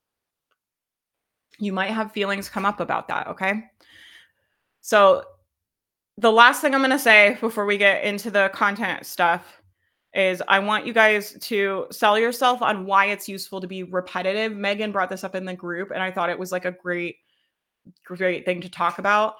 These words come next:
And she was saying, you know, "I feel like I have to have something new to say every time." You don't. You guys need to be saying the same things over and over and over. First of all, people learn through repetition, right? And, and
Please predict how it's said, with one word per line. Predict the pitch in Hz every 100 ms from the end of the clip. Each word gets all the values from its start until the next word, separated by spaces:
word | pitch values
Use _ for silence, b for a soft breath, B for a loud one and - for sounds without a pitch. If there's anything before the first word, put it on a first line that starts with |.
| b b b _ -
And | 196
she | 185
was | 220 202
saying, | 220 214
you | 208
know, | 208 190
"I | 190
feel | 190 233 233
like | 233
I | 208
have | 202 - 202
to | 208
have | 190
something | 208 185 180 170
new | 185 185
to | 170
say | - 160 160
every | 156 170
time." | - 175 95 196 - _ _ _ _ _
You | 208 202 208
don't. | 185 196 165 - _
You | - 208
guys | 220 226
need | 262 262
to |
be | 254 277
saying | 254 233 226
the | 208
same | 226 208
things | 214 208 214
over | 196 185 190
and | 180
over | 180 180
and | 175
over. | 165 147 110 - b _
First | 247 294
of | 262
all, | 208 196 190 -
people | - 240 247 254 240 196
learn | 190 190 214 262 302
through | 240 226
repetition, | 202 208 202 196 214 - 170 190 185 _ _ _ _ _ _ _ _ _
right? | 185 190 202
And, | - 214 196 _ -
and | 269 233 202 202